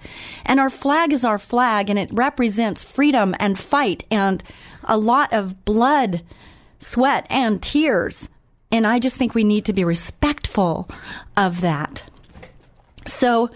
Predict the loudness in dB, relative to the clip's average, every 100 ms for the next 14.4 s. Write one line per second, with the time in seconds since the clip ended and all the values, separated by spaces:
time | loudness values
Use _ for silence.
0 | -12 -20 -8 -2 0 2 2 2 -2 -2
1 | -2 0 0 0 0 0 0 0 -2 -2
2 | 0 2 0 -2 0 2 2 2 2 0
3 | -4 _ _ _ -2 0 2 2 0 -2
4 | -4 -2 -2 0 -2 -2 -2 0 -2 -4
5 | -4 -2 -2 -4 -6 -6 -6 -4 -2 -2
6 | -4 -4 -2 -2 0 -4 -6 -6 -4 0
7 | 0 2 0 0 -2 -2 -6 -2 -2 0
8 | 0 2 0 0 0 0 -2 -6 -18 -20
9 | -20 -20 -16 -4 0 2 0 0 -2 0
10 | 0 2 2 2 2 0 0 0 -2 -6
11 | -18 -20 -8 -2 -2 0 0 0 0 0
12 | 0 0 0 0 -2 0 -2 0 0 2
13 | 2 0 0 -2 -2 -2 -2 -2 0 0
14 | -2 -2 -4 -10